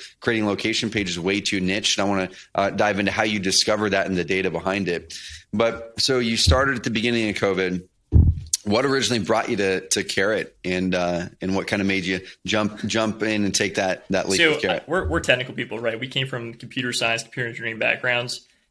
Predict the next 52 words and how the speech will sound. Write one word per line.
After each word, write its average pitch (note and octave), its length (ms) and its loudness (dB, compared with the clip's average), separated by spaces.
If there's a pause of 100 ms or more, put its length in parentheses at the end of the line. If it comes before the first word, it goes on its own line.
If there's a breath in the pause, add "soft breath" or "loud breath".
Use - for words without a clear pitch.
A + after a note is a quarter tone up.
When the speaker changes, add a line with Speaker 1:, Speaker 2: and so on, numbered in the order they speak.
(100)
Speaker 2:
And, A2+ 300 0
uh, A2+ 280 8
I B2 100 8
tried A#2 280 6
Speaker 1:
Mm-hmm. - 80 -4
Speaker 2:
cold G#2+ 200 -6
calling. A2 320 -4
I A2+ 120 2
tried A2 300 0
text G#2+ 200 2
messaging. A#2 540 -4
<laughs> - 40 -6
I'm F#3 220 10
just, E3 220 4
I'm C3+ 160 4
just C3+ 140 -4
not C3 140 2
the B2 60 -2
right B2 160 2
guy C3 180 6
for C3+ 220 -2
it. C3+ 120 -2 (420 loud breath)
Um, A#2 500 0
and C3 160 6
so C#3+ 140 4
we, C#3 140 2
we C#3 140 -2
Speaker 1:
Yeah. - 100 4
Speaker 2:
knew C3+ 240 6
that A#2+ 420 -2
for A#2+ 180 0
us B2+ 180 2
to B2 120 -6
really A2+ 160 -2
leverage A2+ 320 0
our G#2+ 80 -4
skill A2+ 260 -2
sets B2+ 300 0
and A2 140 -8
to, A2+ 240 -8
to - 120 -10
make A2+ 220 -2
this A2+ 100 -6 (460)
co-, - 260 -8
business A#2 380 -2
work, B2+ 340 -8 (300 soft breath)
we A#2+ 120 -10
had A#2+ 180 6
to A#2 40 -6
do A2+ 140 -2
something G2 180 -6
technical. - 480 -4